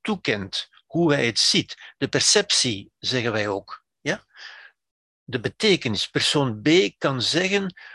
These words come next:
"Voor mij is dat een belediging." Maar hij zou ook kunnen zeggen,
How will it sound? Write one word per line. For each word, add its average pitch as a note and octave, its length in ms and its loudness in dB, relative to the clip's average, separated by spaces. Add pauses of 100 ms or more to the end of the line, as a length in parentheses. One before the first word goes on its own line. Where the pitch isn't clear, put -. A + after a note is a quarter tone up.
"Voor A#2+ 340 -4
mij G3 720 2
is G3 200 0
dat E3+ 180 -4
een D#3+ 120 -2
belediging." A#2+ 600 -2 (1500)
Maar G#2+ 160 -10
hij G#2 100 -6
zou G#2+ 180 -6
ook A#2+ 180 0
kunnen D3 220 2
zeggen, E3+ 300 2